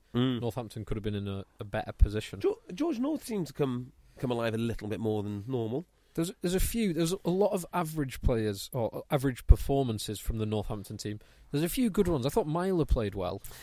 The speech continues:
Speaker 1: Yeah.
Speaker 2: considering it's his first or second Premiership
Speaker 1: He's
Speaker 2: start.
Speaker 1: gonna be valuable to somebody. I just don't know who.
Speaker 2: Yeah, the experienced old head. 'Cause
Speaker 1: Yeah.
Speaker 2: he's not, he's not retiring,
Speaker 1: Nope.
Speaker 2: but he is leaving Northampton.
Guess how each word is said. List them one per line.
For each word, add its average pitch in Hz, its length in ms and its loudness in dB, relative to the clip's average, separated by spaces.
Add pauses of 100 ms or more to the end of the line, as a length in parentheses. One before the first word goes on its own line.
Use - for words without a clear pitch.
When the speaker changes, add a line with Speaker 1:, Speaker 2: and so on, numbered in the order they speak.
(140)
Speaker 1:
Yeah. 104 300 4
Speaker 2:
considering 127 300 4
it's - 160 -6
his 113 160 -6
first - 560 -2
or 110 100 -4
second 107 380 -8
Premiership 107 380 -2
Speaker 1:
He's 190 140 6
Speaker 2:
start. 240 200 4
Speaker 1:
gonna 170 140 6
be 123 120 0
valuable 135 480 2
to 104 100 -8
somebody. 107 520 -2 (160)
I - 40 -12
just - 120 -16
don't 117 120 -2
know 117 100 -4
who. 165 200 -4 (420)
Speaker 2:
Yeah, 131 520 0 (180)
the 131 120 0
experienced 127 580 -4
old 120 200 -8
head. 117 220 -8
'Cause 147 80 -2
Speaker 1:
Yeah. 143 80 6
Speaker 2:
he's 170 40 4
not, 214 180 2
he's 151 120 0
not 196 120 2
retiring, 127 680 -2 (140)
Speaker 1:
Nope. 120 220 0
Speaker 2:
but 127 100 0
he 120 120 0
is 117 120 -2
leaving 113 260 0
Northampton. 107 600 -6